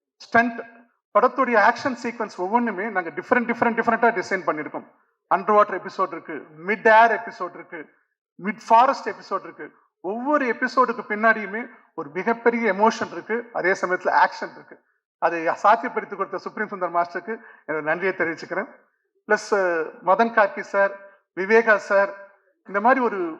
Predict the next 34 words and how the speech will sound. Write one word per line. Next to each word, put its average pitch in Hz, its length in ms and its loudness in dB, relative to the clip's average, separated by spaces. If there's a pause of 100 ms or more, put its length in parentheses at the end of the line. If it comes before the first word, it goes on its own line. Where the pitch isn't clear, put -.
(100)
நிறைய, 233 640 2
என்ன 190 120 -10
சொல்றது, 156 380 -14
நாலேஜ் 233 440 4
இருக்கக்கூடிய, 214 600 -4 (440)
தமிழ் 240 280 4
அறிவு 233 280 2
இருக்கக்கூடிய 202 560 -6 (140)
நிறைய 240 380 4
பேர் 247 180 -2
சேர்ந்து 254 440 -4
இந்த 208 200 -4
படத்துக்கான 208 580 0 (240)
வசனங்களும் 226 680 2
பாடல்களும் 214 480 2
எழுதி 180 200 -12
கொடுத்துருக்கீங்க. 165 520 -14 (320)
ரொம்ப, 202 240 2
ரொம்ப, 233 200 4
ரொம்ப 240 180 2
நன்றி 208 300 -4
சார். 214 220 -8 (600)
இப்பதான் 285 300 4
ஃபர்ஸ்ட் 233 240 0
டைம் 262 180 0
வந்து 214 220 -4
இவ்வளவு 220 260 -4
பெரிய 208 180 -8 (120)
ஸ்கிரீன்ல 247 340 0
வந்து 208 180 -2
நான் 180 200 0
த்ரீ 226 160 -2
டில 214 240 2
வந்து, 175 560 -2